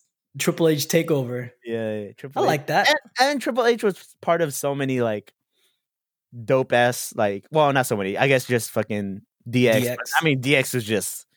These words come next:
Speaker 1: An
Speaker 2: a whole
Speaker 1: evolution.
Speaker 2: nother, yeah, it's just a whole nother fucking
Speaker 1: Oh man, D X was something else, bro. Like,
Speaker 2: That was my
Speaker 1: D X.
Speaker 2: favorite era, bro. Was D X era was just,
Speaker 1: So
Speaker 2: and then
Speaker 1: many
Speaker 2: second is N W O.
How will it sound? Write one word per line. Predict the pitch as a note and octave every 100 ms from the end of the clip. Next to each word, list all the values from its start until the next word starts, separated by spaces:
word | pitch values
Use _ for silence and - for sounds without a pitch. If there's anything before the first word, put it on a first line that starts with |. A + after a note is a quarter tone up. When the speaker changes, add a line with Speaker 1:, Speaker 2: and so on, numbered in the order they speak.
| _ _ - -
Speaker 1:
An | B2
Speaker 2:
a | A#2+
whole | A#2+
Speaker 1:
evolution. | A#2 A#2+ D3 B2
Speaker 2:
nother, | C#3
yeah, | - F#3+
it's | D3+
just | D3+ C#3+
a | A2+
whole | B2+
nother | A#2+ A#2 G#2+
fucking | G2 G#2+ G2 F2 E2+ D#2+
Speaker 1:
Oh | G#2 F#2+
man, | F2+ F#2 G2
D | B2
X | A2 -
was | -
something | G#2+ F#2+
else, | G2 -
bro. | G#2 G2+
Like, | C3
Speaker 2:
That |
was | D3+
my |
Speaker 1:
D | D#3+
X. | D3+ - -
Speaker 2:
favorite | C3 B2 G#2+ - F#2
era, | A2 G2+ F#2+
bro. | F#2 F2+ F2+
Was | F#2
D | G2+ G#2+ F#2
X | E2+ -
era | F#2 F2 E2+
was | E2+
just, | F2 F2 - - _ _ _ _ _ _ -
Speaker 1:
So | A2+
Speaker 2:
and | B2+
then |
Speaker 1:
many | A#2 B2
Speaker 2:
second | - D#3+
is | C#3+ B2
N | A2+ A#2+
W | G#2 G2+ F2+
O. | E2 D#2